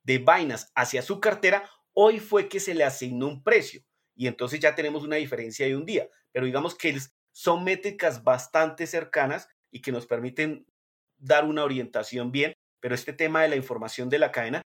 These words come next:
nos lleva a ver cómo se empiezan a distribuir los Bitcoin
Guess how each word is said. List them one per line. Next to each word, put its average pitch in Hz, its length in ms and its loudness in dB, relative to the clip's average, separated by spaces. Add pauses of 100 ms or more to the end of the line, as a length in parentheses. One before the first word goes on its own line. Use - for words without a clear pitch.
(200)
nos 120 200 -4
lleva 143 260 8
a 160 40 10
ver 165 220 0
cómo 165 260 -4
se 160 120 -6
empiezan 139 480 -4
a 151 60 0
distribuir 117 420 -6
los 135 200 0
Bitcoin 156 340 -6